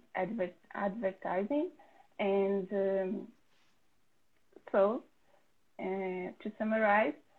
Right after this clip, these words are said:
that's how they can earn money in this scenario. I reckon it's a very difficult path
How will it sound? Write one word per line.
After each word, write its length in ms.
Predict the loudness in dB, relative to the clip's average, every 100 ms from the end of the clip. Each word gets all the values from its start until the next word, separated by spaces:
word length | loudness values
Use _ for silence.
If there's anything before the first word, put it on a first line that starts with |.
| -4
that's 320 | 2 2 2 -4
how 280 | 2 2 2
they 220 | 0 -4 -4
can 380 | -4 -2 -2 -4 -8 _ _ 2
earn 320 | 6 6 4
money 340 | 0 0 0 -4 -10 _ _ _ _ _ -10
in 260 | -2 -2 0
this 200 | 0 -2 -4
scenario. 560 | -2 0 0 -2 -4 -8 _ _ _ _ _ _ _ _ _ _ 4
I 140 | 6
reckon 380 | 6 2 0 0
it's 280 | 0 -2 4
a 280 | 6 6 4 -12 _ _ _ _ _ _ _ _ _ 8
very 360 | 8 8 6
difficult 560 | 2 -2 -2 0 2 0 -8 _ _ _ _ _ 2
path 220 | 2